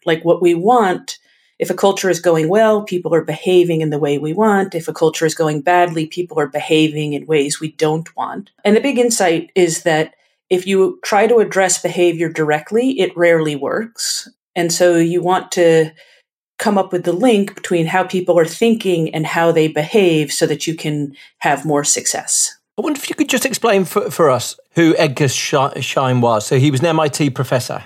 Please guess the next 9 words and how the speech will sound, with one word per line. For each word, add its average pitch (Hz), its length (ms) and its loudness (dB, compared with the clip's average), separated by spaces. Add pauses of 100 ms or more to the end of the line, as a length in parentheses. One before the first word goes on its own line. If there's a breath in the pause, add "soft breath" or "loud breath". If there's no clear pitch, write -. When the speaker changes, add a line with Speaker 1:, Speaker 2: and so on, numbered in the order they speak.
(120)
Speaker 1:
Yes, 214 560 2 (280 loud breath)
M 240 200 2
I 269 80 2
T 262 240 -2
professor, 196 560 0
emeriti 202 840 2
professor 170 680 -2
now. 170 800 -2
Um, 160 440 0